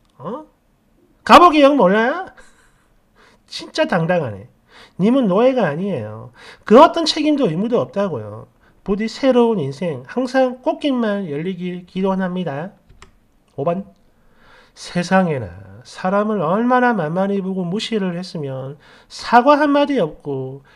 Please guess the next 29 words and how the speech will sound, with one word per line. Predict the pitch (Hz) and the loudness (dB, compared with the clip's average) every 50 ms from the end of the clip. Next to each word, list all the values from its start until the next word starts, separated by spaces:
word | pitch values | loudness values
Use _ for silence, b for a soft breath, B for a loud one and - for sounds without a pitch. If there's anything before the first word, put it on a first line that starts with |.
| b b - | b b -8
비밀번호 | - 143 151 180 185 185 180 180 180 180 175 | -6 -2 0 2 2 2 2 0 0 -2 -2
바꾸고 | 175 165 156 165 165 - 175 175 165 160 160 160 165 | -4 -4 -4 -4 -6 -10 -14 -12 -12 -10 -10 -12 -10
거기다 | 165 - 196 214 220 208 185 170 | -6 -4 -4 -2 -2 -4 -4 -4
뭐 | 139 135 160 185 185 | -4 -4 -6 -6 -6
짐도 | - - 233 240 262 269 254 | -6 -4 -4 -2 -2 -4 -6
다 | - 127 139 202 240 - - | -4 -2 2 2 2 2 0
꺼내놨다고 | - 202 208 240 254 240 220 220 220 - 120 113 113 143 190 - _ | 0 0 2 2 2 0 0 -2 -2 -4 -6 -6 -8 -12 -14 -14 _
그리고 | - - 262 254 226 | -6 -4 -2 -2 -4
또 | - - 175 127 | -4 -6 -8 -6
뭐 | 120 156 208 175 | -6 -6 -6 -2
욕을 | 143 170 240 269 302 311 269 | 2 2 2 4 4 0 0
해? | 247 240 247 247 - 127 123 | 0 -2 -2 -4 -8 -8 -8
야, | 113 110 107 98 95 95 107 107 104 - - B B B B B B B B | -6 -6 -8 -10 -12 -14 -18 -20 -20 -20 -20 B B B B B B B B
쓰니가 | - - - 254 269 294 285 254 202 | -14 -4 -2 0 2 2 4 4 4
이런 | 196 226 262 277 285 | 4 2 2 0 0
취급 | - - 240 220 254 247 | -2 -4 -4 -4 -4 -2
당한 | 208 180 151 147 165 180 | -2 -2 -2 -2 -4 -4
거 | 165 147 120 117 120 117 113 110 120 | -4 -6 -6 -6 -8 -12 -14 -14 -8
너무 | 127 135 170 214 262 294 320 320 339 330 | -4 0 2 4 4 4 4 2 2 2
안쓰럽지만 | 262 202 220 247 247 320 302 262 - - 175 156 160 175 202 196 160 120 113 117 B B B B B B B | 2 0 0 0 0 0 -2 -2 -2 -4 -6 -4 -4 -2 -2 -4 -4 -6 -8 -12 B B B B B B B
그래도 | - 202 247 302 339 339 302 285 | 4 4 4 4 4 2 2 0
그 | 294 - 294 311 | 0 -2 -2 2
덕분에 | 294 240 254 254 - 285 294 262 254 254 254 | 2 2 2 2 0 0 2 2 2 2 0
털끝만큼의 | - - 330 349 339 - - 370 349 349 320 311 320 311 - 320 311 311 294 | -6 -4 -4 -4 -4 -2 0 0 2 4 4 2 2 2 0 0 0 0 0
미련도 | 233 208 254 269 277 262 240 202 | 0 0 0 0 0 0 0 -2
안 | 135 131 | -2 -2
남으니까 | 151 185 214 240 269 254 208 - - 180 165 107 | -2 -2 0 0 -2 -4 -6 -6 -6 -6 -6 -4
얼마나 | 101 123 156 202 247 294 311 311 302 | -4 -4 -2 0 2 2 4 2 2
다행입니까? | 302 254 262 277 269 226 196 190 208 214 - - 101 101 107 113 120 | 4 4 4 4 4 0 -2 -2 -4 -6 -10 -12 -14 -12 -12 -16 -18